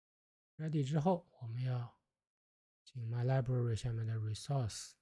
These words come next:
去看一下。我们要给它 assign 一下一个项目名，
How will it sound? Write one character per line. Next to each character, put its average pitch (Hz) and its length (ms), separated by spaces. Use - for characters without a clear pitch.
去 - 140
看 131 280
一 98 40
下。 - 100
我 117 80
们 123 120
要 120 80
给 113 80
它 127 180
assign 135 340
一 113 120
下 120 160
一 110 140
个 113 360
项 135 220
目 120 100
名， 120 180